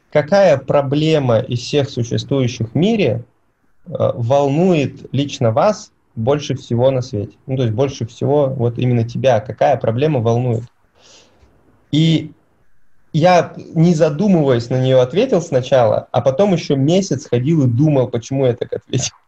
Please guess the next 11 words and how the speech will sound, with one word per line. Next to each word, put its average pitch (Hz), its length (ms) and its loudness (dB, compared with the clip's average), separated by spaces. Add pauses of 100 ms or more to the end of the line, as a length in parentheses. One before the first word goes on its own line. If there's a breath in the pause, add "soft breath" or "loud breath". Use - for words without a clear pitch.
(140)
<laughs> 165 260 0 (420 loud breath)
Вот. 131 460 2
И 127 100 -4
на 131 120 2
самом 185 300 2
деле 160 240 2
этот 160 360 0
вопрос, 147 460 0
наверное, 139 420 0
мне, 135 460 2 (240)
э, 120 440 0